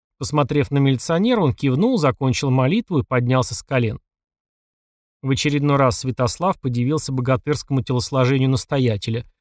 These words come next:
тот был минимум на две головы выше его самого и вдвое шире в плечах. Отец Роман взял деревянный посох, судя по габаритам, тот вряд ли подошёл бы кому-нибудь другому,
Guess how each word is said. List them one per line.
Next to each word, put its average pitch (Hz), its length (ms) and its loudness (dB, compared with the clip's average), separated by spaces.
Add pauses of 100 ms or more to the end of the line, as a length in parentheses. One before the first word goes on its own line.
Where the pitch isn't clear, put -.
(180)
тот 226 140 4
был 214 180 4
минимум 170 460 4
на 127 100 4
две 127 160 2
головы 123 380 4
выше 127 260 0
его 127 140 2
самого 180 500 0
и 196 60 4
вдвое 131 360 2
шире 123 320 0
в - 80 -6
плечах. - 520 -6 (1400)
Отец 190 320 -2
Роман 233 320 4
взял 208 240 2
деревянный 196 480 2
посох, - 560 -4
судя 135 320 -2
по 131 140 -6
габаритам, 131 520 2
тот 131 200 -6
вряд 165 260 2
ли 208 60 -6
подошёл 175 420 -4
бы 160 140 -2
кому-нибудь 151 420 0
другому, 139 540 0